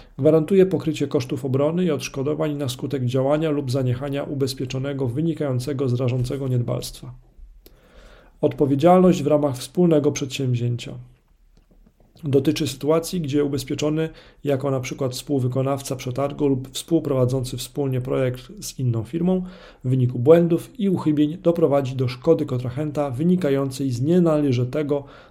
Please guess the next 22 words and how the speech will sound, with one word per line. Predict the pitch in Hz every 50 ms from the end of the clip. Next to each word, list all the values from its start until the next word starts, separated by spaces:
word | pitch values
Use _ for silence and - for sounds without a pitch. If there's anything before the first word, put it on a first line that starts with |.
| _ -
wykonania | 123 127 165 170 160 143 127 131 127 123 123
usługi. | 123 123 120 - - 131 127 - - _ _ - - - - - - _ _ _ _ _ - _ _ _ _ _ _ _ _ _ _ _ - _ _ _ _ _ _ -
Suma | - - - 226 214 214
ubezpieczenia | 196 175 160 160 131 - 165 143 - 185 190 185 185 170 -
i | - 156 143 160
udziały | - 147 131 143 135 131 135 127
własne. | 120 131 135 120 - - - 120 - - - - -
Sekcja | - - 180 180 180 - 165 151
pierwsza | - 180 180 185 185 - 190 185 175
od | 156 147 123
stu | - - 156 -
pięćdziesięciu | 139 143 135 123 - 147 127 - -
tysięcy | 123 120 - - 139 135 123 127 160 165
do | 151 147
dwóch | 127 120 123 123 -
milionów | 143 131 131 139 127 127 123 123
złotych | 123 135 139 135 135 190 180 185 -
na | 143 131
jedno | 131 139 143 151 151 147
i | 135 123
wszystkie | 127 - - - - 143 123
zdarzenia. | 120 143 135 120 123 113 117 117